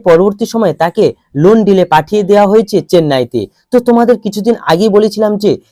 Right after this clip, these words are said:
চেন্নাই তাকে ধরে রাখার ব্যাপারে ইন্টারেস্টেড রয়েছে, তো সেইভাবে কিন্তু মোবাসিরের সঙ্গে এক প্রকার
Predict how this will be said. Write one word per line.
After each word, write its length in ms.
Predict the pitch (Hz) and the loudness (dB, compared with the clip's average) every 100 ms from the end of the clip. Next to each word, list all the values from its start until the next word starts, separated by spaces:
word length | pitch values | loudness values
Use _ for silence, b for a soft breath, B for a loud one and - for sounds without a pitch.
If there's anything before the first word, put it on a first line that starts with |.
| _ - | _ 0
চেন্নাই 380 | 214 226 233 240 | 0 2 0 0
তাকে 260 | 196 190 | -2 -2
ধরে 260 | 165 143 190 | -4 -2 0
রাখার 280 | 202 214 208 | 0 0 -2
ব্যাপারে 360 | 175 175 202 151 - b | 0 0 0 0 -6 b
ইন্টারেস্টেড 600 | 165 185 190 214 - 214 185 175 | -2 -2 -2 -4 -4 -6 0 2
রয়েছে, 320 | 156 - 117 - _ | 2 0 -8 -8 _
তো 80 | - 226 | -4 0
সেইভাবে 420 | 233 240 233 247 | 2 2 2 0
কিন্তু 240 | 247 240 233 | 0 -2 0
মোবাসিরের 500 | 180 190 208 214 214 | 0 0 0 -4 -6
সঙ্গে 200 | 226 226 226 165 | -4 -6 -4 -4
এক 80 | - | -6
প্রকার 260 | 214 202 | -6 -2